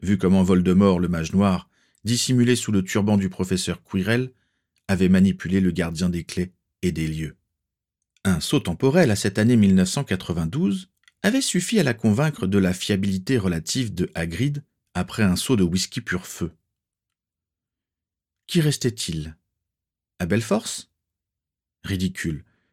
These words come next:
Les rapports tendus entre les frères étaient légendaires. Sans éclair de génie, elle transfluida jusqu'au lac Noir. L'hommage était sur le point de débuter. Invisible, Cassiopée ne risquait rien des humains.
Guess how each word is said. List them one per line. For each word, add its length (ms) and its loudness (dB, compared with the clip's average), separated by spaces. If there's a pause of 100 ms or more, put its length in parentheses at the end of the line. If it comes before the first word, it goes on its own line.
(160)
Les 180 4
rapports 380 -4
tendus 280 2
entre 220 2
les 140 -2
frères 340 -2
étaient 220 -6
légendaires. 720 -4 (1200)
Sans 280 4
éclair 300 2
de 100 2
génie, 440 0 (540)
elle 240 -2
transfluida 680 -2
jusqu'au 320 -2
lac 280 -2
Noir. 480 -6 (960)
L'hommage 440 2
était 180 -2
sur 180 -2
le 100 0
point 180 0
de 100 2
débuter. 580 -6 (640)
Invisible, 640 2 (480)
Cassiopée 460 0
ne 80 2
risquait 340 0
rien 240 -2
des 200 -2
humains. 240 -4